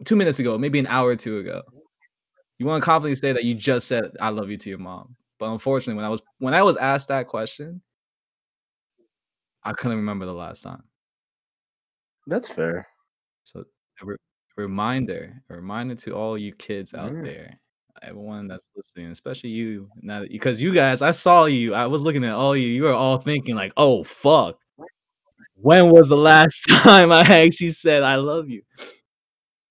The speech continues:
Speaker 1: Say it today or say it whenever you feel like. Out of the blue, right? I think it's a lesson
Speaker 2: Mm-hmm.
Speaker 1: for everyone to learn.
Speaker 2: Good. I like that.
Speaker 1: And,
Speaker 2: Good.
Speaker 1: um, in honors of Mother's Day,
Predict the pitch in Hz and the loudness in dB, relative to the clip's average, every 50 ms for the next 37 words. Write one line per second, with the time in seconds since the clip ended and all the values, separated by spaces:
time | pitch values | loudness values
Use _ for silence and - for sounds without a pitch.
0 | _ _ _ _ _ _ _ _ _ _ _ _ _ _ _ _ _ _ _ _ | _ _ _ _ _ _ _ _ _ _ _ _ _ _ _ _ _ _ _ _
1 | _ _ _ _ _ _ - - - _ _ _ _ _ _ _ _ _ _ _ | _ _ _ _ _ _ -20 -20 -20 _ _ _ _ _ _ _ _ _ _ _
2 | - - - 95 101 101 95 - - 92 92 92 90 92 90 - - 95 95 95 | -18 -14 -12 -10 -10 -10 -12 -14 -16 -16 -14 -14 -12 -14 -14 -16 -14 -14 -12 -12
3 | 92 90 87 90 90 87 87 87 87 - 87 87 - - 92 85 - - - _ | -12 -12 -14 -16 -16 -18 -18 -18 -18 -18 -18 -18 -18 -18 -18 -16 -16 -18 -20 _
4 | _ _ _ _ _ _ _ _ _ _ _ _ _ _ _ _ _ _ _ _ | _ _ _ _ _ _ _ _ _ _ _ _ _ _ _ _ _ _ _ _
5 | _ _ _ 113 123 131 127 113 120 98 110 101 98 92 80 87 - _ - 98 | _ _ _ -4 -2 -2 -2 -4 -6 -10 -10 -12 -12 -12 -14 -16 -20 _ -16 -16
6 | 95 95 - - - 87 _ 101 98 98 - - 95 95 101 95 90 85 87 85 | -16 -16 -18 -20 -20 -20 _ -16 -16 -16 -16 -14 -12 -10 -8 -8 -8 -8 -10 -10
7 | 90 92 90 87 87 85 85 _ - _ _ _ _ _ _ _ _ _ _ - | -12 -12 -14 -16 -18 -18 -20 _ -20 _ _ _ _ _ _ _ _ _ _ -8
8 | 123 120 127 _ _ _ _ 143 147 156 151 147 - 92 87 78 - _ _ _ | -8 -8 -8 _ _ _ _ -12 -10 -10 -10 -8 -10 -10 -10 -10 -14 _ _ _
9 | 85 87 87 87 85 85 - 82 - _ _ _ _ _ _ _ _ _ _ _ | -16 -16 -14 -12 -10 -10 -12 -12 -14 _ _ _ _ _ _ _ _ _ _ _
10 | _ - 131 127 - 139 139 143 151 151 143 135 123 127 117 113 117 117 113 110 | _ -12 -10 -4 -2 0 2 2 2 0 0 -2 -2 -2 -2 -2 -4 -4 -4 -6
11 | 110 104 95 104 101 95 92 90 90 90 | -8 -10 -8 -8 -8 -6 -8 -10 -12 -18